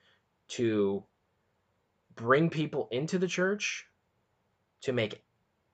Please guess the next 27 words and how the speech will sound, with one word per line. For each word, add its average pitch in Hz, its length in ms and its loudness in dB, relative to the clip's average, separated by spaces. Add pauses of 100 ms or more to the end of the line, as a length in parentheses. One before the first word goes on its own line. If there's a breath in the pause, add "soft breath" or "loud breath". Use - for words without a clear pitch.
friends 170 460 2
of 165 120 0
their 151 180 2
enemies, 110 680 -6 (1000)
and 123 200 2
most 151 380 4
of 131 120 0
all, 98 360 0 (840)
like 110 380 -2 (460)
the 120 80 -2
Guarani 123 460 6
Indians 117 380 -2
in 101 120 -8
Paraguay, 98 640 -2 (1200)
they 127 140 0
use 151 300 2
them 147 160 -4
to 151 140 -6
control 160 680 0
people. - 500 -10 (1800)
And 110 520 -2 (1160)
that's 113 280 -4
exactly 113 460 -2
what's 95 180 -6
going 98 300 -4
on 98 180 -6
today. 92 400 -8